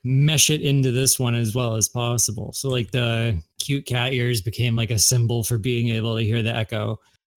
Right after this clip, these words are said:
And her echo manifested mostly visually, so I imagine that's why they did something different with her eyes. But if there's something unique about them, I haven't noticed.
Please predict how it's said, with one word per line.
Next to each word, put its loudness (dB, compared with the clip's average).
And 2
her -2
echo -2
manifested 0
mostly 2
visually, 0
so 0
I 0
imagine 0
that's 0
why 0
they 0
did 0
something 2
different -2
with -2
her -2
eyes. -4
But -6
if -2
there's 0
something 2
unique 2
about -2
them, 0
I -2
haven't 0
noticed. -4